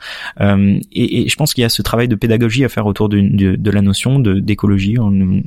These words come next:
notion d'environnement et de ce qu'on peut faire avec l'entrepreneuriat. Euh, et c'est pour ça que nous, je te le disais, euh,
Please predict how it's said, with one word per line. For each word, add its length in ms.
notion 420
d'environnement 600
et 80
de 60
ce 100
qu'on 100
peut 140
faire 200
avec 220
l'entrepreneuriat. 600
Euh, 180
et 80
c'est 120
pour 160
ça 140
que 140
nous, 220
je 100
te 80
le 100
disais, 300
euh, 200